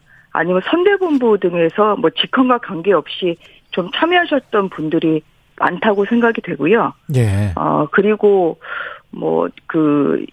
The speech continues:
Speaker 1: 그 분야, 해당 분야에서, 어, 상당한 그런 전문성을 가지고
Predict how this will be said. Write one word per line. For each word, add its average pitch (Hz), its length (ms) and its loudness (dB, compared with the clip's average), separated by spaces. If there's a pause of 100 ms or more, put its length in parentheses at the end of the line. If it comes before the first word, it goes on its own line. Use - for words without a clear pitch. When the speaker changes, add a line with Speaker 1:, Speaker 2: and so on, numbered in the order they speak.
(120)
Speaker 1:
그 180 260 0
분야, 240 300 4
해당 311 400 -2
분야에서, 180 840 -2 (420)
어, - 240 -2
상당한 349 540 2
그런 160 280 -4
전문성을 160 920 0
가지고 156 640 0